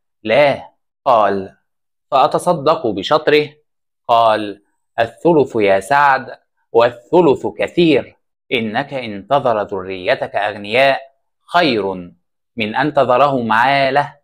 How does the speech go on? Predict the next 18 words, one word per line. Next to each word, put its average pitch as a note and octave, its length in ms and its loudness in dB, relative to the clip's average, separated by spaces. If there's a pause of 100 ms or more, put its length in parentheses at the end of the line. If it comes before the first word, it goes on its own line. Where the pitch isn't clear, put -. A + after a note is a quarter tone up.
(400)
يتكففون C3+ 800 0
الناس". F#2 680 -10 (520)
وبكده E3 380 0
نكون C3 260 -4
عرفنا B2 400 -4
أن G#2+ 140 -6
الوصية C3+ 540 -2
يجب C3+ 360 2
ألا A2 260 0
تزيد A#2+ 520 -4 (400)
عن G2+ 160 -2
الثلث. G#2+ 440 -2 (520)
وهناك A#2+ 440 0
شرط C3 300 -2
آخر: A2 560 0 (520)
لا D3+ 220 2
وصية B2+ 800 0 (300)
لوارث. A2 680 2